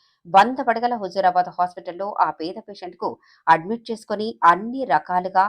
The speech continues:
అనారోగ్యాలతో గురైన వచ్చిన వ్యక్తికి ఆరోగ్యంగా కోరుకున్న తర్వాత, కోలుకున్న తర్వాత అతనికి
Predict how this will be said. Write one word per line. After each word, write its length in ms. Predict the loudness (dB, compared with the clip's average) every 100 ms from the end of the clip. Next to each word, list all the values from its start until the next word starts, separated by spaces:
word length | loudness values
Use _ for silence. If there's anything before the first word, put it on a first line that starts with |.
| 0
అనారోగ్యాలతో 840 | -2 -2 -4 -6 -6 -6 -8 -8 -12
గురైన 400 | -10 -8 -6 -6 -6 -8 _ _ _ _
వచ్చిన 500 | -18 -4 -4 -4 -2 0 0 -4 -12
వ్యక్తికి 480 | -6 -6 -6 -8 -8 -8 _ _ 6
ఆరోగ్యంగా 760 | 8 8 6 -2 -4 -4 -2 -2 -4
కోరుకున్న 440 | 0 0 0 -6 -10 -2
తర్వాత, 420 | 0 0 -2 -6
కోలుకున్న 500 | -8 -4 -4 -4 -10
తర్వాత 400 | -8 -6 -4 -4 -4 -4 -4
అతనికి 400 | -6 -8 -8